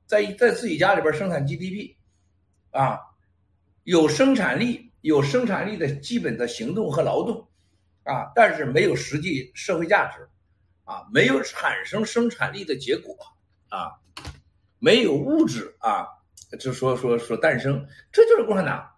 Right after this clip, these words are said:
就是把这人赶到西部去啊，深山老林去，这一亿人口死在里边儿，什么又，又还是活埋了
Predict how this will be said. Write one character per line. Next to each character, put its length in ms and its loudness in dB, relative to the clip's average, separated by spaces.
就 200 6
是 80 -2
把 120 0
这 80 -2
人 320 0
赶 200 0
到 100 0
西 160 -4
部 140 -2
去 100 -8
啊， 300 -20
深 280 4
山 160 6
老 180 0
林 220 -6
去， 140 -4
这 100 0
一 160 0
亿 60 -2
人 240 2
口 180 -4
死 320 -8
在 140 8
里 120 0
边 140 2
儿， 260 0
什 140 -16
么 160 0
又， 200 0
又 400 -4
还 240 2
是 80 2
活 300 0
埋 240 4
了 320 -2